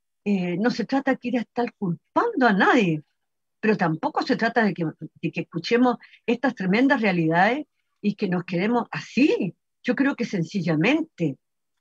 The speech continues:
esto tiene que tener unas medidas muy claras. En primer lugar, la exigencia,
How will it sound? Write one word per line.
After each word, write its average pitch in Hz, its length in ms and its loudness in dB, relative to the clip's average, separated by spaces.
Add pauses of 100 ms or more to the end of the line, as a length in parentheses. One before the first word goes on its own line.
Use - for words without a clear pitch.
(320)
esto 247 340 2
tiene 240 260 2
que 220 100 2
tener 190 400 -2
unas 226 240 -2
medidas 214 480 0 (300)
muy 254 260 2
claras. 262 460 0
En 214 160 2
primer 185 260 -2
lugar, 175 460 -2 (260)
la 202 140 2
exigencia, 185 1000 -2